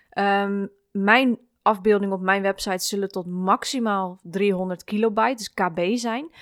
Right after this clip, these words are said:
En dat is eigenlijk vrij klein. Soms zijn ze nog wel eens kleiner. Ehm, nou, misschien denk je: "Oké, wat is dan K B?" Nou,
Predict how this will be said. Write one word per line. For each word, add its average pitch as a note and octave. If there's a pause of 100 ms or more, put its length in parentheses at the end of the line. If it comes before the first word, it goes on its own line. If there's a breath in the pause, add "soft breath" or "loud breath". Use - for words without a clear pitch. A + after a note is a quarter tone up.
(220 loud breath)
En A3
dat C4
is D4
eigenlijk D4+
vrij C4
klein. A#3
Soms D4+
zijn D#4+
ze D4
nog C4+
wel A3+
eens G#3
kleiner. D#3 (640 soft breath)
Ehm, B3 (720)
nou, C4+
misschien E4+
denk D#4
je: -
"Oké, F#3+
wat A3+
is C4+
dan A#3+
K G3
B?" F#3
Nou, A3+